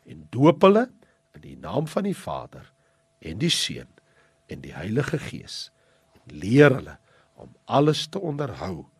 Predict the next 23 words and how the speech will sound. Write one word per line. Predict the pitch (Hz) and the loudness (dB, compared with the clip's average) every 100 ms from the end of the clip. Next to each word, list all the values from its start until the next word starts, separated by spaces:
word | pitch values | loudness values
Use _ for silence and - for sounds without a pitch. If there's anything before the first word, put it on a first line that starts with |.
| _ _ _ - | _ _ _ -18
wat | - _ - | -18 _ -12
ek | 110 - - | -12 -12 -20
julle | - 69 73 - _ _ _ _ | -20 -18 -18 -20 _ _ _ _
beveel | - - - - | -18 -16 -16 -18
het." | - - | -20 -18
Vader, | - 135 147 160 156 - - _ | -6 -4 -2 -2 -4 -14 -20 _
ons | - - | -12 -10
loof | 82 98 143 190 196 - - | -6 4 6 6 4 2 -6
en | 139 131 | -6 -6
dank | - 135 - | -12 -14 -20
U | 123 - _ - - | -20 -20 _ -20 -12
dat | - - | -12 -6
U | 131 | -4
het | 123 - | -4 -8
gekies, | 101 - 214 185 - - - _ _ _ - _ | -16 -10 -6 -6 -8 -14 -20 _ _ _ -20 _
dat | - 73 - | -12 -10 -6
U | |
soewerein | 110 - 95 82 90 139 160 - | -4 -4 -4 -6 0 2 0 -4
is | - - - _ _ _ _ _ | -12 -14 -18 _ _ _ _ _
en | 107 | -10
dat | 98 - - | -8 -10 -4
U | 170 | -2
Seun | - - 117 85 | 0 -2 -2 -4